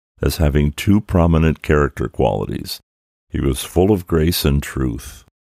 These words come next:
Balancing these two today is a key to living like a lamb among twenty-first century wolves.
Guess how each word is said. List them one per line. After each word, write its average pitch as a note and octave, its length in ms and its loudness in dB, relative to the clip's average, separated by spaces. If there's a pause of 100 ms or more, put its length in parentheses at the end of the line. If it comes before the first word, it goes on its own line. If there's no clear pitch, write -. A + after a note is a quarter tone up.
(500)
Balancing F#2+ 560 2
these F2+ 320 2
two E2+ 240 0
today B1+ 460 -2
is C#2+ 240 -2
a C2+ 60 0
key C#2 540 0
to C#2+ 220 0
living F2 400 2
like F#2 240 4
a F2 60 2
lamb C2 420 0
among C#2+ 320 2
twenty-first C#2+ 640 -2
century B1+ 440 -2
wolves. B1+ 640 -2